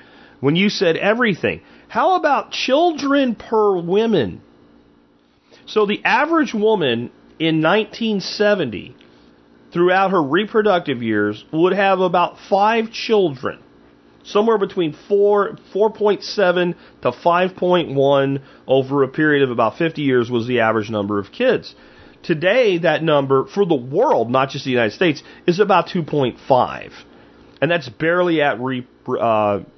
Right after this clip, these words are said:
barely at a rate to keep population, uh, from going into decline. In the United States, it's like two point three. Right?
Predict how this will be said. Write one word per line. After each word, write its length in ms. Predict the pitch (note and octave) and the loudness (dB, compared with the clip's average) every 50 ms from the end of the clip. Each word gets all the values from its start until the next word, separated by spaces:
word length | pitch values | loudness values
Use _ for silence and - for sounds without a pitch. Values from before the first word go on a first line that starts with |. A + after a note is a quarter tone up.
| _ - | _ -18
barely 480 | C3 A2 D3+ D#3 F3 F#3+ F3+ F3 E3+ D#3+ | -12 -6 -2 -2 0 0 0 0 2 2
at 100 | D#3+ D3 | 2 2
a 40 | |
rate 500 | C3 B2 B2 C3 C3 C3 C3+ B2+ - - | 0 0 0 0 0 0 0 -2 -6 -10
to 80 | - A#2 | -14 -16
keep 360 | - - - - E3 - - | -16 -14 -12 -10 -10 -10 -8
population, 960 | - - C3+ C3 B2 - C3 A#2 C3 E3+ A3 C4 - - - C3 G#2+ G2+ G2 - - - - - - - - | -2 0 0 0 0 0 -2 0 2 2 2 0 -2 -4 -6 -6 -6 -6 -8 -10 -14 -20 -20 -20 -20 -8 -4
uh, 220 | A#2 A2+ A2+ A2+ | -2 0 0 0
from 240 | - - D3 C#3 C#3 | -2 -2 -2 -2 -2
going 300 | C3+ D3+ D3+ D#3 D#3 D#3 | 0 0 0 0 0 0
into 180 | D3+ C#3+ C3+ C3 | -2 -2 -2 -4
decline. 540 | C3 B2 - E3+ E3+ F#3 F3 C3+ F2+ D#2+ E2 | -8 -6 -4 -2 0 0 0 -2 -4 -6 -4
In 120 | A2+ C3+ | -2 0
the 60 | C3+ | 0
United 280 | C#3+ D3+ D3 C#3 C3 B2 | 2 2 0 0 -2 -2
States, 300 | - F3+ F3 D#3 - - | -2 -2 -2 -2 -2 -6
it's 140 | C3 - C#3 | -4 -2 0
like 160 | C3 B2 - | 0 0 -2
two 100 | - A#2+ | -6 -8
point 280 | - - A2 G2 - | -6 -4 -4 -4 -4
three. 340 | - A#2+ B2 A#2 G2 - - - - - - - - - - - - - - - - - - - | -2 0 0 0 0 -2 -6 -18 -20 -20 -20 -20 -20 -20 -20 -20 -20 -20 -20 -20 -20 -12 -4 0
Right? 180 | F#2 G2+ - | 0 0 0